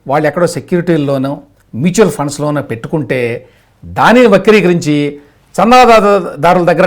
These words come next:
డబ్బులు తీసేసుకొని ఆ డబ్బులతోటి మార్గదర్శి వారు, రామోజీరావు గారు పెద్ద పెద్ద వ్యాపారాలు చేశారు అనేటువంటి ఒక అబద్ధాన్ని ఉండవల్లి గారు గతంలో చెప్పారు,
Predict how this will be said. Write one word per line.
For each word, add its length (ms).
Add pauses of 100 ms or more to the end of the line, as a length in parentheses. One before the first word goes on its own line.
డబ్బులు 260
తీసేసుకొని 520 (600)
ఆ 120 (100)
డబ్బులతోటి 560 (800)
మార్గదర్శి 460
వారు, 240 (320)
రామోజీరావు 500
గారు 160 (160)
పెద్ద 180
పెద్ద 200
వ్యాపారాలు 420
చేశారు 340 (120)
అనేటువంటి 360
ఒక 160
అబద్ధాన్ని 580 (840)
ఉండవల్లి 440
గారు 180 (280)
గతంలో 300 (100)
చెప్పారు, 340